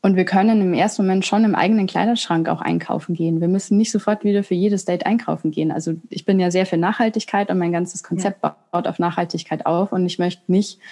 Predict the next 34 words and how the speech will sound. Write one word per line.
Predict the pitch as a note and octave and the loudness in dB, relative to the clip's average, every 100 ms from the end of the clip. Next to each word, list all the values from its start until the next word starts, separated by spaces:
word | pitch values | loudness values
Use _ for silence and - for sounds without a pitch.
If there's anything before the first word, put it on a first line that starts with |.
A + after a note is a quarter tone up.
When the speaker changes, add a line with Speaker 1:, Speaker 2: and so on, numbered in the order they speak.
| - - - - - | -20 -20 -20 -20 -2
Speaker 1:
ähm, | F#3 F3+ F3 E3+ - - | 0 2 2 0 -2 0
in | G3 | 2
diesem | G3 F#3 | 2 2
ganzen | F3 G3 F#3+ | 0 0 -2
Bereich, | E3 C#3+ C#3+ F#3+ A3 - | 0 -2 0 0 -2 -2
also | E3+ E3 | -2 -2
was | E3 E3+ | -2 -2
ja | C#3+ | -4
auch | D3+ | -4
Styling | - G#3 A3 F3+ | 0 2 2 0
angeht | G3 F3+ E3+ | 0 -2 -2
und | |
was | D#3+ - | -4 -2
Haarprodukte | F#3+ - G3 F#3+ E3+ | -4 -2 -4 -2 -2
angeht, | F#3 F3 | -2 -2
da | E3+ | -4
kann | E3 F3 | -4 -2
man | E3+ E3 | 0 0
ja | D#3+ D3+ | 2 0
Unmengen | C3+ F#3+ B3 A3+ F#3+ E3+ | 2 6 6 6 4 2
an | D#3+ | 2
Geld | E3 F#3 - | 0 0 -2
ausgeben. | E3 E3 D#3+ | -2 0 0
Das | D#3 D3+ | 0 -2
sind | D#3+ | -2
eine | D#3+ E3+ | 0 -2
der | D#3+ | -4
größten | - - A3 A#3 - G3 F#3+ F#3 - - - | -6 0 2 2 -2 0 2 0 -4 -20 -6
Verbrauchermärkte | F#3+ F#3 - G3+ A#3 G3 E3+ - E3+ E3 - E3 | -4 -2 0 0 2 0 0 0 0 -2 -6 -6
Deutschlands. | E3+ F#3 F3+ C#3 F3 - - - - | -2 -2 -2 -2 -2 -6 -18 -20 -14
Speaker 2:
Mhm. | - F3+ | -12 -6
Speaker 1:
Aber | E3+ F#3 | -4 -4
das | |
machen | - | -8